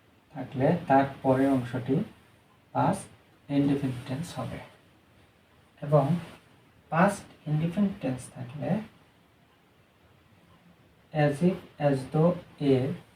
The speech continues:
পরের অংশটি পাস্ট পারফেক্ট টেন্স হবে। উদাহরণ হিসেবে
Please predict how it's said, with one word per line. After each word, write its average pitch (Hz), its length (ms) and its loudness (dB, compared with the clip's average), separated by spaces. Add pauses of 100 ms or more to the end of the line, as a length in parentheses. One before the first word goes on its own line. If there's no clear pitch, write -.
(120)
পরের 143 280 4
অংশটি 143 580 -2 (300)
পাস্ট 147 340 -6 (420)
পারফেক্ট 127 460 -4 (120)
টেন্স 190 360 -4 (560)
হবে। 123 220 -8 (1160)
উদাহরণ 180 280 2
হিসেবে 165 580 0